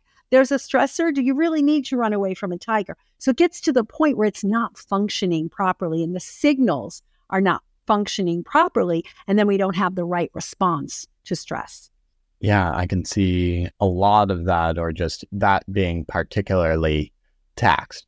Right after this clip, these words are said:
Speaker 2: You mentioned with things like television or screens or things, and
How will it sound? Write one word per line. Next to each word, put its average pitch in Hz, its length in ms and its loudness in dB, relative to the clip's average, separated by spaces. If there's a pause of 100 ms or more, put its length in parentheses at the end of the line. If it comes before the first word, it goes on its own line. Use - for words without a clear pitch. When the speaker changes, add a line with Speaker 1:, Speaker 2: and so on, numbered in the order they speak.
Speaker 2:
You 98 100 0
mentioned 87 340 -2
with 76 140 -4
things 85 320 -4
like 76 260 -2 (120)
television 80 920 -2
or 78 120 -6
screens 90 680 0
or 82 160 -2
things, 82 480 -2
and 82 240 -2